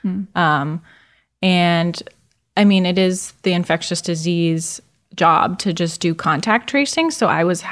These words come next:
Speaker 2: I had to list out everyone I had taken care of in the past forty-eight hours, which was just heartbreaking. 'Cause, like,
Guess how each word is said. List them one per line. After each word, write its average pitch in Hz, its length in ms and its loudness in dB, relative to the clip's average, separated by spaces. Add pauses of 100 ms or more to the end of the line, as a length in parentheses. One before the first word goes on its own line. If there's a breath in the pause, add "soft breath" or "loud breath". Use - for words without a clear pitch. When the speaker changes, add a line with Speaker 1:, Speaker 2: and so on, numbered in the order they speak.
(140)
Speaker 2:
I 190 120 2
had 170 320 0
to 175 280 0
list 165 380 -2
out 139 240 0
everyone 165 380 -2
I 160 100 -4
had 175 220 -4 (100)
taken 160 380 -6
care 175 260 -6
of 113 140 -6
in 165 100 -6
the 151 60 -6
past - 340 -6
forty-eight - 480 -6
hours, - 460 -6
which - 240 -8
was - 320 -8 (100)
just - 280 -10
heartbreaking. - 640 -8
'Cause, 190 180 -6
like, 160 280 -4